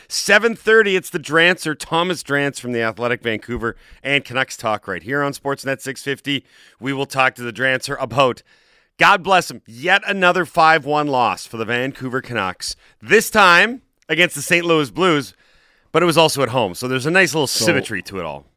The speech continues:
Speaker 2: So sometimes Mike and I will poke fun at, at Drance's writing style, um, which I think you would recognize. Like, if you were to read an article in The Athletic, you'd be like, "This one's a Drancer." First of all, 'cause it'd be about the Canucks and it'd be quite critical.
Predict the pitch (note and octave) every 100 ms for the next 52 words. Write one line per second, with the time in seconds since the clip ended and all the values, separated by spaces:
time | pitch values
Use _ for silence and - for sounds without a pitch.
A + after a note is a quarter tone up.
0 | _ - A#2+ A2+ G#2+ G2+ - _ - C3
1 | C#3 D3+ C#3+ G#2 G2+ G2+ G#2 G2 F#2+ F#2
2 | F2+ - G#2+ - - F#2+ G2+ G2 - _
3 | F#2+ F#2 - F#2+ - G2+ G#2 G#2 G2+ D#2+
4 | F2 F2+ F#2+ G2+ G2+ - G2 A2 C3+ C#3+
5 | _ _ _ _ _ _ - F#2+ F2+ E2+
6 | - G2 B2 - B2+ B2 C#3+ C3 C3+ A#2+
7 | E2+ G2 - G#2+ G2+ A#2+ A#2+ G2 F2+ A#2
8 | C#3 C3 A2+ A#2+ G#2+ G2 G2 G2+ G#2+ G2+
9 | G2 F#2 F#2 F2+ F2+ - E2+ F2 E2+ F2+
10 | F#2+ F#2 F2 F2 E2+ D#2+ D#2 - B1+ _
11 | _ _ _ D3+ - G2 F#2 F#2+ F2 F2
12 | D#2 D2 E2+ D#2+ D#2 - F2 E2 D#2+ F2
13 | - A2 F#2+ D#2+